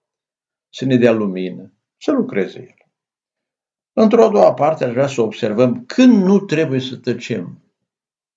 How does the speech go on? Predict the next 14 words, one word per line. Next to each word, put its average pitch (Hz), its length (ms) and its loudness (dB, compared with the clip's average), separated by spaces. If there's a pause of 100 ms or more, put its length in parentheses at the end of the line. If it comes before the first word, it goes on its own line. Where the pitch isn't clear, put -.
(440)
Să 104 120 -8
nu 131 140 0
dăm 120 240 2
dulceață 104 540 0
în 101 60 -4
loc 101 160 -6
de 95 80 -4
amărăciune 95 600 -6
și 123 120 -10
amărăciune 117 520 -4
în 113 60 -2
loc 113 160 -4
de 110 80 -10
dulceață. 107 600 -12